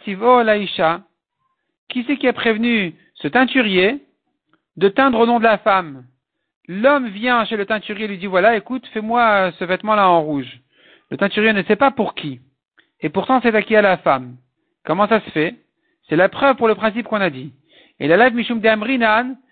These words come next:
de shlichut et keavid, ou qui a dit shtodami. Donc c'est effectivement une preuve pour ce qu'on a dit, pour le principe de dire que quand il a fait sa mission correctement, puisqu'il vient pour sa femme, au nom de sa femme, il est comme la main de sa femme,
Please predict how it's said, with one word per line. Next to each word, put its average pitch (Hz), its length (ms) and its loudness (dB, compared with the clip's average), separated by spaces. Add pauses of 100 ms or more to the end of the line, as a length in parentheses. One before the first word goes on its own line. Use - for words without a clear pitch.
(200)
de 151 60 -10
shlichut 175 480 -6
et 254 80 -4
keavid, 151 440 0
ou - 80 -12
qui 202 140 -6
a 196 60 -2
dit 214 100 -4
shtodami. 175 540 -2 (340)
Donc 160 140 -8
c'est 233 60 -2
effectivement 240 420 -2
une 196 100 -2
preuve 233 220 0
pour 202 100 -4
ce - 60 -12
qu'on 185 80 -6
a 147 100 0
dit, 214 160 -4
pour 202 140 0
le 170 40 2
principe 175 480 -4
de 160 100 0
dire 214 200 -2
que - 80 -4
quand 220 160 -2
il 208 140 2
a 185 80 2
fait 214 160 -4
sa 190 80 0
mission 180 220 -6
correctement, 160 580 0 (720)
puisqu'il 233 460 2
vient 220 180 0
pour 208 260 0
sa 175 160 2
femme, 214 300 0
au 175 80 -6
nom 180 120 -8
de 170 60 -16
sa 143 120 -4
femme, 247 340 0 (320)
il 196 160 -6
est 262 120 0
comme 254 280 0
la 208 140 0
main 233 200 0
de 208 160 -2
sa 165 120 0
femme, 254 400 0